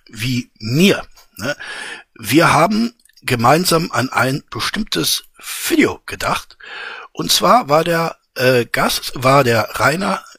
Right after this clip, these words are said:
Gast beim, äh, Rechteck ohne Ecken, ne? Ich hab's, äh, geklaut bei A B C D E F zwei Punkt null. Vielen Dank, meine lieben Buchstaben.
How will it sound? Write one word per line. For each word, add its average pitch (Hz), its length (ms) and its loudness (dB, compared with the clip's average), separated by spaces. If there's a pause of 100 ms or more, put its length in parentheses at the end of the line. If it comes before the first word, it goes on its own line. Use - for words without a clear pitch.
(300)
Gast - 480 -2 (500)
beim, 156 640 2
äh, - 160 -2
Rechteck 120 720 0
ohne 185 320 -4 (140)
Ecken, - 260 -8 (320)
ne? 120 180 -6 (760)
Ich - 240 0
hab's, - 320 0
äh, 151 480 6
geklaut 165 560 -4
bei 156 240 2
A 160 140 4
B 147 100 -4
C 147 180 -2
D 135 140 0
E 123 160 0
F - 500 -2
zwei 135 360 2
Punkt 120 400 -6
null. 196 340 -2
Vielen 123 580 0
Dank, 123 420 0 (840)
meine 147 320 4
lieben 160 280 -4
Buchstaben. 196 680 2